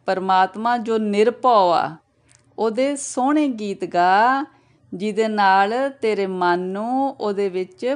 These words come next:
ਪ੍ਰੇਮ ਪੈ ਜਾਵੇ।" ਕਹਿੰਦੇ, "ਮੈਂ ਉਸ ਪਰਮਾਤਮਾ ਦੀ ਕੀਰਤੀ ਤੋਂ, ਪਰਮਾਤਮਾ ਦੇ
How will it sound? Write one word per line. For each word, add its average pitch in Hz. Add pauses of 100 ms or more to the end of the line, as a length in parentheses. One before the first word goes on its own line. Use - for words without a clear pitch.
(120)
ਪ੍ਰੇਮ 202
ਪੈ 175
ਜਾਵੇ।" 92 (1400)
ਕਹਿੰਦੇ, 220
"ਮੈਂ 226
ਉਸ 220
ਪਰਮਾਤਮਾ 202
ਦੀ 226 (160)
ਕੀਰਤੀ 240
ਤੋਂ, 170 (420)
ਪਰਮਾਤਮਾ 190
ਦੇ 247